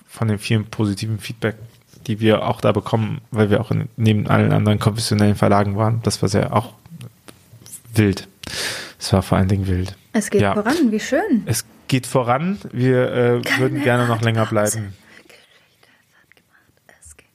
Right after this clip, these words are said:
Speaker 1: Kira, wie läuft dein, ähm, Lonely in Munich Experiment. Ist es weiter
Speaker 2: Es
Speaker 1: zu
Speaker 2: geht
Speaker 1: empfehlen? Würdest
Speaker 2: voran.
Speaker 1: du's noch mal machen?
Speaker 2: <laughs> Aua, ich kann jetzt echt, ich könnte jetzt einen Roman erzählen.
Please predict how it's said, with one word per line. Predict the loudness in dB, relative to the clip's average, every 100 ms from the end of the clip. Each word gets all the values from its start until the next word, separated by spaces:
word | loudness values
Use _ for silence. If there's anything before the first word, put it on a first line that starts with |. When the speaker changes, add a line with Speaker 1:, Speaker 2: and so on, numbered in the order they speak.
| -16 -14 -14 -16 -20 -20 -20 -20 -10
Speaker 1:
Kira, | 0 2 2
wie | 2
läuft | 4 2 0 0
dein, | 2 4 2 0 -4
ähm, | 0 2 2 2 -2 -4 -6 -10 -14 -20 -20 -20 -20 -20 -20 _ _ _ _ _ _ _ _ _ _ _ _ _ _ _ _ _ -8
Lonely | -2 2 2 2 2 2 0
in | 2
Munich | 2 4 2 0 -4 -16
Experiment. | -14 -14 -2 0 0 0 -2 -4 -14 -12 -4
Ist | -2
es | -2 0
weiter | 0 0
Speaker 2:
Es | 0
Speaker 1:
zu | 0
Speaker 2:
geht | 0 0
Speaker 1:
empfehlen? | 0
Würdest | 0 2 0
Speaker 2:
voran. | 0
Speaker 1:
du's | -2
noch | -4 0
mal | 0
machen? | 0 -2 -4 -14 -16 -18 -14 -12
Speaker 2:
<laughs> | -10 -10 -12 -12 -4
Aua, | -2 2 2 4 2 0 0
ich | -4 -4
kann | 0 2
jetzt | 2 0
echt, | -2 -2
ich | -2
könnte | 0 2
jetzt | 0
einen | 0
Roman | 2 2 0
erzählen. | -2 -2 -2